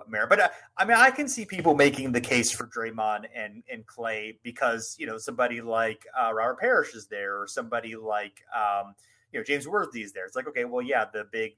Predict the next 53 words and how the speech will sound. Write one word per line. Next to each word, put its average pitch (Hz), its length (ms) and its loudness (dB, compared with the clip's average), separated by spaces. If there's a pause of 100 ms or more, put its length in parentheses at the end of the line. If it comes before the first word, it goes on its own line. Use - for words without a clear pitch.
(120)
you 113 100 -12
know, 104 360 -6
two 123 160 -12
or 110 80 -6
three 117 320 -12
guys 107 380 0
from 101 460 -6
the, 101 320 -14 (440)
um, 98 540 2 (280)
you 151 80 -2
know, 98 100 -4 (180)
from 117 300 -4
the 113 140 -2
Lakers 110 360 -6
and 110 100 -14
Celtics, 147 420 0
and 175 80 -4
even, 165 220 -6
you 156 140 -4
know, 123 160 -2 (360)
Rodman, 120 520 2
you 113 200 -6
know, 117 180 -6
especially, - 480 -8
you 127 120 -12
know, 110 100 -18
the 120 100 -8
Draymond 113 380 0
Green, 110 200 -4
Rodman 107 280 2
parallels. 101 300 -6
We 110 60 -18
talked 110 180 -10
about 98 180 -8
that 98 160 -8
before, 107 440 -4
but 110 200 4 (420)
I, 151 140 -2 (160)
I, 147 160 6 (140)
I 156 60 6
can 156 140 -6
see 226 160 -2
where 233 120 2
people 147 220 -8
were 123 100 2
coming 139 320 2
from 107 200 -6
with 98 160 -10
it, 110 140 -8
but 123 80 2
I, 123 280 6
I, 113 180 -2 (120)
I 117 140 0